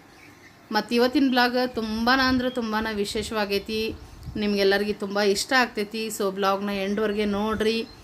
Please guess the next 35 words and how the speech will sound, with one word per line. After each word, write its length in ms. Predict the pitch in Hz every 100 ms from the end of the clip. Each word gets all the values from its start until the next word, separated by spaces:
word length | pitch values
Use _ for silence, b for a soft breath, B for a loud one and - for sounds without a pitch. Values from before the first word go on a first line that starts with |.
| B B -
ಹಾಗೆ 260 | 233 208 214
ಸಪೋರ್ಟ್ 400 | 208 226 240 240
ಮಾಡಿರಿ 300 | 240 214 202
ಅಂತ 140 | 202
ಕೇಳ್ಕೊಳ್ತೀನಿ. 760 | 202 202 233 240 226 208 208 214
ಅದರೊಂದಿಗೆ 680 | 226 196 220 220 208 208 226 254 B B B -
ಹೊಸ 200 | 240 269
ಸ್ನೇಹಿತರು 600 | 254 247 226 214 - 214 214
ಫಸ್ಟ್ 320 | 214 262 -
ಟೈಮ್ 220 | 254 254
ಯಾರು 160 | 240 240
ನನ್ನ 160 | 240
ಚಾನಲ್ನ 400 | 233 233 226 220 220
ವಿಸಿಟ್ 380 | 208 208 233 254
ಮಾಡಿರಿ 480 | 269 220 202 226 294 B B B -
ಅಥವಾ 280 | 240 247
ಇನ್ನೂ 280 | 254 233 240
ಯಾರೆಲ್ಲ 440 | 277 233 214 240 262
ಸಬ್ಸ್ಕ್ರೈಬ್ನ 600 | 240 202 - 247 247 247
ಮಾಡಿಲ್ಲ 340 | 226 202 214 208
ನನ್ನ 220 | 202 208
ಚಾನಲ್ಗೆ, 520 | 214 208 196 196 240 226 254 B B B - -
ಸಬ್ಸ್ಕ್ರೈಬ್ 480 | 240 - 262 254
ಆಗಿರಿ. 300 | 240 202 214
ಬಾಜು 320 | 233 202 196 240
ಇರುವಂಥ 340 | 240 220 214 214
ಬೆಲ್ 240 | 208 208
ಐಕನ್ 240 | 208 208
ಪ್ರೆಸ್ 320 | 202 208 220 302
ಮಾಡಿ, 300 | 285 240 240
ಆಲ್ 320 | - 214 220
ಅಂತ 180 | 214 214
ಸೆಲೆಕ್ಟ್ 420 | 208 208 214 220
ಮಾಡಿ 160 | 247 208
ಇಟ್ಕೊಂಡ್ಬಿಡ್ರಿ. 760 | 196 226 226 202 185 226 339